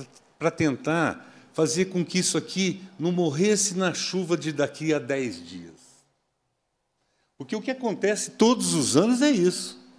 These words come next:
Todo mundo tá aqui desesperado, tem três, quatro produtores ligando pra mim por dia lá e tal. Aí choveu, acabou. Nós precisamos dar continuidade num projeto de um novo fogo.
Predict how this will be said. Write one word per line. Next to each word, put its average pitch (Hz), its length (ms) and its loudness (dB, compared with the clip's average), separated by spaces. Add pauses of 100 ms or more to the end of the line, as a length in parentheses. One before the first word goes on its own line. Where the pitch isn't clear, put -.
(560)
Todo 190 360 6
mundo 147 380 2
tá 123 200 0
aqui 127 240 -4
desesperado, 123 960 -2
tem 147 180 0
três, 151 380 -2
quatro 139 340 -4
produtores 123 420 0
ligando 117 280 -2
pra 110 120 -4
mim 110 140 -4
por 104 220 -6
dia 101 260 -6
lá 101 140 0
e 95 40 -6
tal. 170 280 0 (640)
Aí 160 140 -4
choveu, 151 500 -6 (920)
acabou. 123 260 -8 (1400)
Nós 151 180 2
precisamos 143 680 -2
dar 139 160 -4
continuidade 117 920 -6
num 117 200 -8
projeto 110 600 -8
de 110 180 -12
um 131 320 -8
novo 139 540 2
fogo. 76 420 -12